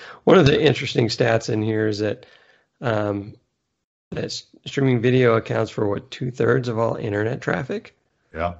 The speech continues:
Speaker 1: And is
Speaker 2: Amazing.
Speaker 1: expected to be eighty-two percent by twenty twenty.
Speaker 2: And that's just another year or two away.
Speaker 1: Yeah,
Speaker 2: Wow.
Speaker 1: so, yeah.
Speaker 2: Huh.
Speaker 1: So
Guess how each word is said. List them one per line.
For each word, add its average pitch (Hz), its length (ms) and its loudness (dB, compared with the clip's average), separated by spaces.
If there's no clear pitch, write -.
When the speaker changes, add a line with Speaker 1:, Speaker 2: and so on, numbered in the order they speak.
Speaker 1:
And 110 180 -4
is 104 220 -4
Speaker 2:
Amazing. - 180 -6
Speaker 1:
expected 113 600 -4
to 123 100 -4
be 107 580 0
eighty-two 123 720 0
percent 117 600 -4
by 95 140 -6
twenty 101 360 0
twenty. 101 460 0
Speaker 2:
And 82 160 -6
that's 87 240 -4
just - 260 -8
another 82 320 -6
year 82 220 -4
or 80 40 -6
two 80 200 -6
away. 80 260 -4
Speaker 1:
Yeah, 117 60 0
Speaker 2:
Wow. 110 220 6
Speaker 1:
so, 104 680 2
yeah. 107 320 2
Speaker 2:
Huh. 92 220 2
Speaker 1:
So 76 140 -8